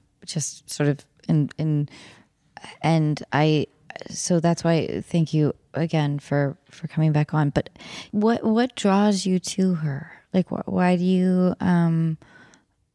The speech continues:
I mean, I assume that she's attractive and charming, and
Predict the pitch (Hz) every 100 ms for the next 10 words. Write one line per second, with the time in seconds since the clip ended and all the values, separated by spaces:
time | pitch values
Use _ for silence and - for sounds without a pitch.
0 | _ _ _ _ - - 185 190 185 180
1 | 170 - 208 208 190 160 151 - - 147
2 | 147 - - _ - _ _ _ - -
3 | 156 160 - - 175 175 170 170 156 -
4 | _ - 151 147 143 147 147 139 - -
5 | _ _ _ _ _ _ - - 160 170
6 | 170 170 170 165 - - 160 151 151 147